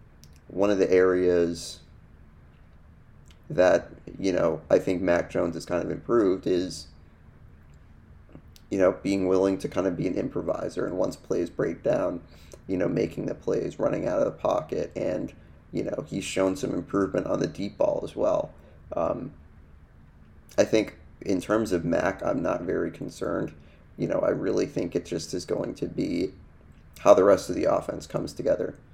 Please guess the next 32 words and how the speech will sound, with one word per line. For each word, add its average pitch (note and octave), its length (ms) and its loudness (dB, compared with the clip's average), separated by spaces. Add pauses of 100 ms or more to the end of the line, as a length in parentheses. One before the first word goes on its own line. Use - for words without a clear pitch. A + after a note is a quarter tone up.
(300)
Um, - 380 -10 (160)
you C3+ 100 -4
know, E2+ 100 -2
how F#2+ 200 4
do - 80 0
they - 160 0
fit - 360 0
in - 300 0
some - 240 -4
of - 60 -4
the - 60 -4
new - 220 -4
pieces? - 680 -8 (340)
You - 100 -2
know, - 120 -2
Ty - 280 0
Montgomery - 580 -2
in - 80 -8
particular, - 520 -6
how - 160 2
do - 60 2
they - 120 0
fit - 280 -6
him - 260 -6
in? - 320 -8 (300)
How - 160 2
do G2 80 -2
they F#2+ 160 0
fit - 260 -4
in - 200 -4
Devontae - 540 -2
Parker? - 520 -2